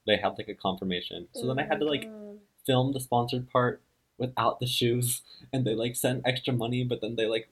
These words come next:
Speaker 1: lost inventory. I, it was just, like, really confusing.
Speaker 2: Oh my
Speaker 1: And it, like,
Speaker 2: God.
Speaker 1: I dedicated, like,
Speaker 2: A
Speaker 1: three weeks of
Speaker 2: mess.
Speaker 1: my life to this collaboration that I was just, like, not
Speaker 2: Yeah.
Speaker 1: willing to dedicate that much time to.
Speaker 2: I feel like that's another thing. Like, a lot of time you,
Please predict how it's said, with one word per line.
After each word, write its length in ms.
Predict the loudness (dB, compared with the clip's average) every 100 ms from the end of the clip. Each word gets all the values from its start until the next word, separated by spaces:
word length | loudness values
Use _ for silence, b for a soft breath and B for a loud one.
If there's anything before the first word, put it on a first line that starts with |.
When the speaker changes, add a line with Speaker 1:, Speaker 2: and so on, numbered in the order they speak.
| _
Speaker 1:
lost 360 | -2 0 0 -2
inventory. 500 | -4 -4 -2 -2 -2
I, 100 | -2
it 80 | 0
was 180 | 0 0
just, 180 | -2 -4
like, 140 | -4 -2
really 200 | -2 -2
confusing. 500 | -4 -2 -2 -2 -6
Speaker 2:
Oh 40 |
my 40 |
Speaker 1:
And 80 | -4
it, 160 | -4 -2
like, 140 | 0
Speaker 2:
God. 60 | 0
Speaker 1:
I 20 |
dedicated, 640 | 0 0 0 -2 -4 -2
like, 140 | -2 -2
Speaker 2:
A 120 | -2
Speaker 1:
three 220 | 0 0
weeks 200 | 0 0
of 100 | -2
Speaker 2:
mess. 60 | 0
Speaker 1:
my 100 | 0
life 360 | 2 0 0
to 140 | -4 -6
this 260 | -4 -6
collaboration 680 | -6 -2 0 0 -2 -2 -2
that 100 | -2
I 100 | -2
was 180 | -2 -4
just, 300 | -8 -12 -6
like, 300 | -6 -6 -10 _ _ _ _ _ _ _ _ _
not 360 | 0 4 4 4
Speaker 2:
Yeah. 400 | 2 0 0 0
Speaker 1:
willing 320 | 0 0 -2
to 80 | -6 _ _ -8
dedicate 380 | -4 -2 -2 -2
that 100 | -4
much 180 | -6 -6
time 220 | -6 -6
to. 340 | -8 -8 -8 -4
Speaker 2:
I 60 | -4
feel 140 | 0
like 140 | 0 0
that's 220 | -4 -4
another 340 | -4 -4 -8
thing. 300 | -6 -4 -4 -2
Like, 300 | -2 -4 -8 _ _ _ _ -6
a 60 |
lot 180 | -2 -2
of 140 | -4
time 300 | -4 -6 -4 -6
you, 540 | -6 -6 -6 -4 -4